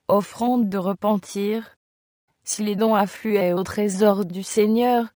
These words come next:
selon ce plan établi par lui, un dixième de tous les revenus,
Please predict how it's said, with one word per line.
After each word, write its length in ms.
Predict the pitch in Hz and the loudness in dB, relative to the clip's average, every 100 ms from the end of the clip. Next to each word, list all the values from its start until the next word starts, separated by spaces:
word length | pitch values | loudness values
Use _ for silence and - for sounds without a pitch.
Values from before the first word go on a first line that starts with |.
| _ _ _ | _ _ _
selon 420 | - 196 196 190 | -8 -2 0 0
ce 220 | 180 - | -2 0
plan 400 | 226 - 226 233 - | 0 0 2 2 2
établi 640 | 208 185 208 196 214 254 | -4 0 2 2 0 -4
par 340 | - 190 175 180 | 4 6 6 2
lui, 340 | 190 202 185 _ _ _ _ | 0 -4 -6 _ _ _ _
un 160 | 214 226 | 2 2
dixième 500 | 202 233 214 240 233 | 0 -2 -2 0 0
de 140 | 190 - | -2 -6
tous 140 | - 202 | -8 -4
les 140 | 185 | -2
revenus, 560 | 180 190 185 202 240 | -2 -2 0 0 0